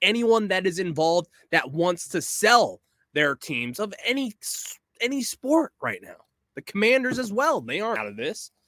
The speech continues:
But even then, you try to talk about it, you try to think about what this could mean, and it's as simple as this. Teams aren't getting the offer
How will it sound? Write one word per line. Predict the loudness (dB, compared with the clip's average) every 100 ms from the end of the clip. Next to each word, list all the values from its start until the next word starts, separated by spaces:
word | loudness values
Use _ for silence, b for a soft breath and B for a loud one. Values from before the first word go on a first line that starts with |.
| _ _ -6
But | 0
even | 0 4
then, | 4 4 2 -6 _ _ _
you | -10
try | 0 4 6
to |
talk | 4 2 0 0
about | -4 -8 -8
it, | -10
you | -10
try | -2 0
to | 0
think | 0 0 0 -2
about | -2 0 0 -2 _ _ -2
what | 2 2 0
this | -4 -4 -4
could | -8 -6
mean, | -6 -6 -10 _ b b b
and | 0
it's | 0
as | -2 -2
simple | 4 4 4 -2 -2 b b
as | -4 -4 -6
this. | -10 -10 -14 -14 -14 _ _ _ _ _ _ _ _ _ _ _ _ _ _ _ _ -4
Teams | 2 4 6
aren't | 6 6
getting | 0 4
the | 4
offer | 6 4 2 -2 -8